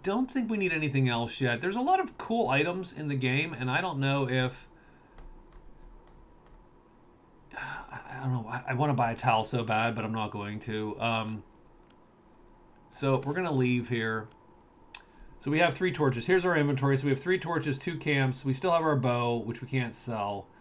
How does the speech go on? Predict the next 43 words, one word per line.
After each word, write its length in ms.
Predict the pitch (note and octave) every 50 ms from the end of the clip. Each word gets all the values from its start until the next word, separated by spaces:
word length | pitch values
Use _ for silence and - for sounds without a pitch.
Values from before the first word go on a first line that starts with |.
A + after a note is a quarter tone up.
| - - - -
and 180 | - B2+ B2+ B2+
some 200 | C3 C#3+ A#2 A2
food. 520 | - - - - B2 A2 F2+ D#2+ D#2 D#2+ - - - - - - -
You, 140 | B2+ C3+ C#3+
you 220 | C#3+ C#3+ D3+ E3
eat 160 | F#3 F#3+ F3+
the 80 | F#3 E3+
food 240 | C3+ F3+ F3 D#3 D3
automatically 680 | D3 C#3+ C3+ B2+ A2+ A2 A2+ A#2+ B2+ C3 B2+ C3 B2+
when 160 | A#2+ B2 A#2+
you 120 | A#2 A2+ A2
need 260 | A2+ B2+ C3 C3+ D3
it, 160 | D3 C#3+ C#3+ - - - - - - -
so 380 | - - - C#3+ C#3 C3+ C3+ C3
there's 220 | B2+ B2+ A#2+ A#2+
no 180 | B2+ C3+ C3 C3
need 240 | C3 C3 C3 B2+ A2+
really 260 | A#2 A#2+ A#2+ A#2 A2+
to 120 | - - G#2+
worry 280 | G#2 G#2+ A2 G#2+ G#2+
about, 500 | G#2+ G2+ G#2 G2+ G2+ G2 G2 G2+ G2 - - - - - - - - - -
about 380 | G#2+ G2+ A2 G#2 G2 F#2 -
that. 320 | - G#2+ F#2+ F2 E2 D#2+ - - - - - - -
I'm 400 | - - - - - - - F#3
gonna 40 | G#3
go 120 | G#3+ A3+
to 60 | G#3
the 60 | F3 D3+
graveyard. 800 | C3 C#3 C#3 D3 D#3+ D#3+ E3 F3 F3 F3 F3 F3 F3 D#3 C#3+ C3+ - -
No, 520 | B2+ C3+ C#3+ D3 D3+ D3 C#3 C3+ B2+ C3 - - -
we're 80 | D3+
just 100 | D#3 -
gonna, 240 | - G3 F3 E3 D3+ C3 - - -
I'm 140 | C#3+ D3 D3
just 200 | D#3 G3+ G3 -
trying 180 | - G3+ F#3+ F3
to 80 | D3+
see 220 | C3 - - D3+ C#3+
if 80 | C3
there's 200 | B2+ B2+ A#2+ B2 -
any 280 | C#3 C#3 C#3+ D3 D3 D3
more 560 | C#3 C3+ C3+ C3 C3 C3 C3 C3 B2+ B2 A#2+ - - - - - - - - - - - -
quests. 960 | - - - D3 - A2 G2 E2+ E2 - - - - - - - - - -